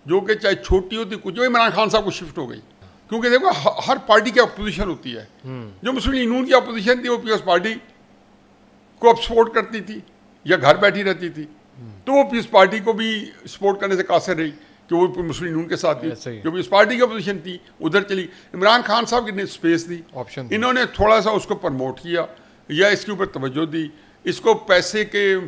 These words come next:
Speaker 1: इमरान खान साहब के पास पैसे की कमी थी, बेशुमार लोग पैसे वाले भेजना शुरू कर दिए, तो उससे कैंपेन चलाना आसान हो जाता है।
Speaker 2: हम्म।
Speaker 1: तो वो जब चलाई, तो फिर लोग वैसे ही तैयार बैठे थे। अ, genuinely दो हज़ार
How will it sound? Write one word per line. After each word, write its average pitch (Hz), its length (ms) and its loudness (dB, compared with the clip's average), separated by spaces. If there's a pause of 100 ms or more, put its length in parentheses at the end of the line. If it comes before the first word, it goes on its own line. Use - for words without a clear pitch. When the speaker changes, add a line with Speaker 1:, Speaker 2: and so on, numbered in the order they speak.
(180)
Speaker 1:
इमरान 156 280 -2
खान 160 200 -2
साहब 170 180 -2
के 175 80 -6
पास 165 240 0
पैसे 156 240 -4
की 156 60 -10
कमी 180 260 -6
थी, 160 240 -6 (380)
बेशुमार 156 440 2
लोग 175 200 -4
पैसे 156 260 -4
वाले 156 220 0
भेजना 127 320 -8
शुरू 143 240 -10
कर 139 160 -4
दिए, 131 220 -8 (540)
तो 233 140 -2
उससे 254 400 4 (160)
कैंपेन 196 600 -4
चलाना 180 320 -2
आसान 147 360 -4
हो 123 60 -10
जाता 104 300 -12
है। - 120 -20 (200)
Speaker 2:
हम्म। 131 280 -6 (420)
Speaker 1:
तो 180 80 -2
वो 220 180 0
जब 247 280 -4
चलाई, 180 340 2 (400)
तो 165 80 -4
फिर 208 180 -2
लोग 175 400 0
वैसे 151 240 -2
ही 202 60 -8
तैयार 185 220 2
बैठे 175 300 -2
थे। 143 340 -12 (380)
अ, 143 280 2
genuinely 214 680 0
दो 165 240 2
हज़ार 165 200 4